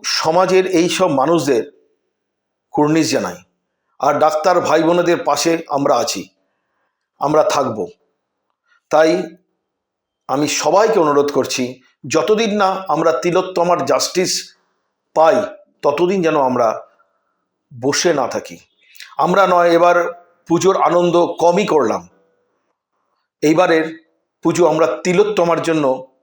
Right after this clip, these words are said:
উৎসর্গ করলাম এবং তিলোত্তমার জাস্টিস চাই। আমরা সুপ্রিম কোর্টের দিকে তাকিয়ে আছি। আমরা জানি এখনও আমাদের দেশে আদালত সঠিক বিচারই দেয়,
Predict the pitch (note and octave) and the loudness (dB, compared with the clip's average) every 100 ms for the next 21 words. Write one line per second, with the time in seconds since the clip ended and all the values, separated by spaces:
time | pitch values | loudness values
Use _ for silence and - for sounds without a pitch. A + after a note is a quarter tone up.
0 | _ - - D3+ C3+ A#2+ G#2 F#2 - _ | _ -4 0 2 0 -2 -4 -6 -12 _
1 | _ _ - - D#3+ F3 F3 F3 F3+ - | _ _ -12 -2 0 0 0 0 0 2
2 | E3+ E3 D#3 D3 C#3+ - E3 - E3 E3+ | 2 2 0 -2 -2 -2 -2 0 0 -2
3 | - - - _ - D#3 F3+ F3 F#3 F3+ | -6 -16 -20 _ -4 0 0 0 -2 -2
4 | G#3+ G#3 G3 F#3+ F#3 F#3 - D3+ G3 E3+ | -2 0 2 0 0 0 0 0 2 2
5 | - D3 - _ _ _ - D3 D#3+ D#3+ | 2 -2 -6 _ _ _ -6 -2 0 2
6 | F3+ G3+ G#3 - _ _ _ _ _ _ | 2 0 -2 -8 _ _ _ _ _ _
7 | - - D3+ - G3 F#3+ F#3 F3+ F3 E3+ | -20 -8 -4 0 2 2 2 0 0 0
8 | F#3 C3+ D#3+ E3 D#3+ D#3+ - _ _ - | 2 2 2 2 2 0 -10 _ _ -12
9 | - D3+ D3 E3 B2+ C#3 D#3 D3+ A#2+ G#2+ | -8 -4 -2 -2 -4 -2 0 0 0 -2